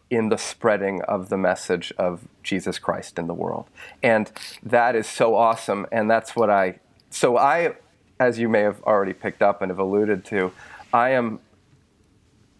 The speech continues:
still engaged, I guess, in what David would say is the dying project, uh, of trying to keep the old thing alive in the classic sense that I grew up with it, that I love,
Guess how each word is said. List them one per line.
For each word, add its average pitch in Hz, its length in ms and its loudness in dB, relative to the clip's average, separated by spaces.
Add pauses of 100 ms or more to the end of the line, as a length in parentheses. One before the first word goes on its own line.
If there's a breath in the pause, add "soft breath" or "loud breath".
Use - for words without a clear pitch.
(100)
still 117 680 2 (840)
engaged, 123 520 2
I 113 100 2
guess, 120 300 2
in 113 120 -2
what 110 180 0
David 120 320 0
would 107 160 -2
say 107 180 2
is 107 140 0
the 113 100 -4
dying 104 520 0
project, 95 680 -2 (340 soft breath)
uh, 92 320 2
of 98 380 0
trying 117 360 2
to 117 120 -8
keep 110 260 -4
the 101 100 -2
old 95 200 0
thing 92 160 -4
alive 90 520 2
in 113 200 -4
the 101 80 -2
classic 110 480 -2
sense 98 340 -2
that 98 160 -4
I 107 140 4
grew 117 180 0
up 98 140 -4
with 101 160 -4
it, 98 200 0
that 101 140 0
I 107 140 4
love, 104 440 0